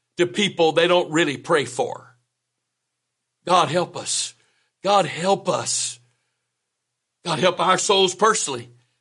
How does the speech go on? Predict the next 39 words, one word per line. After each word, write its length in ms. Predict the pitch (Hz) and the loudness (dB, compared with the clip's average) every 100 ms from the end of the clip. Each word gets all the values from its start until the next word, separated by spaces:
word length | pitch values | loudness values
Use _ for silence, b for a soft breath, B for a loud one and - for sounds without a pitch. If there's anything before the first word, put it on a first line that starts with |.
| _ | _
God 180 | 185 185 | 0 2
helps 260 | 190 202 - | 2 0 -4
the 80 | |
bo-, 280 | 165 190 196 | 0 2 2
help 260 | 185 214 214 | 2 0 -2
the 60 | |
body 280 | 180 208 202 | 0 2 2
of 100 | 185 | 0
Christ. 640 | 202 196 165 - - - _ _ _ _ _ _ _ _ _ _ _ _ _ _ _ _ _ _ _ _ _ _ | 0 0 0 -4 -12 -14 _ _ _ _ _ _ _ _ _ _ _ _ _ _ _ _ _ _ _ _ _ _
What 140 | 214 | 2
about 180 | 220 233 | 4 2
the 100 | 202 | -2
plan 440 | 147 - 202 190 147 | -4 0 2 2 -2
of 120 | 127 | -6
God? 380 | 120 104 - _ _ | -8 -8 -14 _ _
What 100 | 196 | 0
about 200 | 214 214 | 0 0
the 80 | - | -8
purpose 560 | - 220 - 151 - | 0 2 2 -4 -8
of 140 | 120 98 | -8 -10
God? 280 | - - - _ _ _ _ _ _ _ _ _ _ _ _ | -14 -16 -20 _ _ _ _ _ _ _ _ _ _ _ _
Isn't 140 | 180 208 | -2 0
that 180 | 220 | 4
what 160 | 214 202 | 4 6
we're 140 | 190 | 4
here 240 | 143 202 214 | 6 4 4
for? 460 | 220 208 202 202 _ - | 4 4 2 -2 _ -4
Isn't 300 | 180 214 202 | 0 0 2
that 160 | 196 | 2
why 200 | 190 190 | 4 4
he 140 | 175 165 | 2 -2
saved 440 | - 202 208 170 | 0 2 2 0
us? 380 | 202 - - - _ _ _ _ _ _ | -2 -4 -8 -12 _ _ _ _ _ _
For 140 | 185 160 | 0 4
his 240 | 196 180 | 4 2
plan 380 | - 190 185 175 | 0 2 2 2
and 260 | 180 165 143 | 0 -2 0
his 240 | 160 143 | -2 -2
purpose. 840 | - - 175 - - - - - | -8 -2 -2 -4 -8 -6 -8 -10